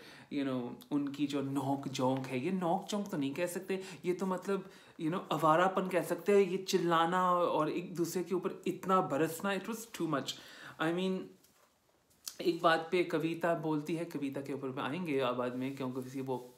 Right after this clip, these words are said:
एक wild card है, पर जिस तरीके से उसने बोला था कि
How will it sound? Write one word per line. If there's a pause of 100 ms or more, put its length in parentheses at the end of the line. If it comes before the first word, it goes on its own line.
(100)
एक
wild
card
है,
पर
जिस
तरीके
से
उसने
बोला
था (360)
कि